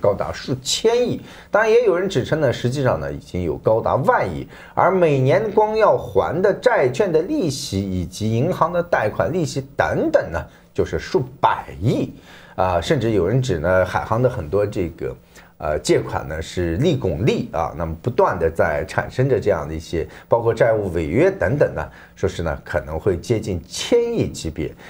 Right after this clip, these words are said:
当然，这种说法呢，都没有一个凿实的证据来确认和支持这样一个说法。当然，除了海南航空的这样的一个情况之外呢，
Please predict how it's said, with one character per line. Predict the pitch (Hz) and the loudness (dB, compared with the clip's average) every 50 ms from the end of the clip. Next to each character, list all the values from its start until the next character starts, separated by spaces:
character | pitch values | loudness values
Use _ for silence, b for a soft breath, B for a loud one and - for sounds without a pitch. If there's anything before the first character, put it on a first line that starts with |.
| B B B | B B B
当 | - 175 | 0 0
然， | 202 | 2
这 | 202 254 247 | 2 2 4
种 | 190 151 143 | 4 2 2
说 | 139 - 185 180 | 4 4 2 4
法 | - 127 95 92 | 4 2 0 0
呢， | 98 104 104 | 2 2 2
都 | 104 147 156 151 151 151 | 4 4 2 4 2 2
没 | 147 123 135 160 | 2 2 2 4
有 | 147 107 | 2 2
一 | 90 80 85 95 | 0 0 -2 -2
个 | 123 - 143 120 107 98 92 82 82 80 - | -2 2 2 4 4 4 2 2 0 -2 0
凿 | - 98 123 160 | 2 4 4 4
实 | 190 190 202 190 | 4 4 2 2
的 | 190 190 | 2 2
证 | 190 - 320 226 135 113 | 2 2 2 2 2 -2
据 | 110 - 110 95 - - | -2 -4 -4 -6 -4 -2
来 | 78 69 67 76 76 82 90 - | -4 -2 -2 -2 -2 -4 -4 -4
确 | - - 226 190 | -2 0 0 2
认 | 139 135 117 98 | 2 0 -2 -2
和 | - - 85 | 0 -2 -2
支 | - - - 339 - | -2 -2 -4 -4 -4
持 | - - - | -4 -8 -4
这 | - | -4
样 | 98 76 69 76 | -4 -4 -4 -6
一 | 76 | -8
个 | 80 | -6
说 | 80 - 101 90 | -2 2 2 2
法。 | - - - - B B B B B B B B | 2 0 -4 -6 B B B B B B B B
当 | B 294 320 | B 2 2
然， | - | 2
除 | - 240 262 | 4 4 4
了 | 269 254 | 4 4
海 | - - - 139 127 | 2 2 0 0 2
南 | 131 139 175 202 | 2 2 2 2
航 | - 202 208 214 | 2 2 0 2
空 | 196 233 247 | 2 2 4
的 | 220 160 | 4 4
这 | 135 165 | 4 4
样 | 156 123 101 | 2 2 2
的 | 90 | 0
一 | 95 | 0
个 | 107 113 | -2 -2
情 | - 104 101 107 | -2 -2 -4 0
况 | - - 120 113 | 0 0 0 0
之 | - 151 156 | 2 2 4
外 | 160 139 101 | 4 4 2
呢， | 87 82 | 0 -4